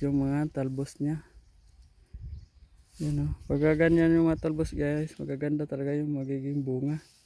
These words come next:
Problema lang tong talong na to, guys, kasi hindi na-sprayhan. So, sayang, no? Ayan, lalaki sana ng bunga.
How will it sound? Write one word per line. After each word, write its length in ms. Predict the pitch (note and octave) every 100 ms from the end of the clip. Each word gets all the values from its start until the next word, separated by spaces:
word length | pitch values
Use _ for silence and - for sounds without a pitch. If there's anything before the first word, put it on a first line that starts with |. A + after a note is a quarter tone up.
| - - - _
Problema 420 | C#3+ D3 D3+ D#3
lang 220 | D3+ D#3 D#3+
tong 180 | D3+
talong 280 | D3+ D3 D3+
na 40 | D3+
to, 140 | C#3+
guys, 240 | C3 C#3+ -
kasi 400 | C#3+ D3+ D3 D3+
hindi 220 | C#3+ C#3
na-sprayhan. 640 | C#3 D3 - C3+ D3 D#3+ - - - - - - - - - - - - _ _ _ _ _ - - - - - - - - - - - - - - - - - - - - - - - - - - - -
So, 260 | D3 C#3 C#3 C#3+ D3 D3 C#3+ - - C3+
sayang, 340 | C#3 C#3+ D3+
no? 240 | D#3 E3+ -
Ayan, 460 | C3+ D3 F3+ D#3 B2
lalaki 340 | B2 C3+ C#3+
sana 320 | - C3 C#3
ng 160 | C#3 C#3+
bunga. 400 | C3+ C3+ D#3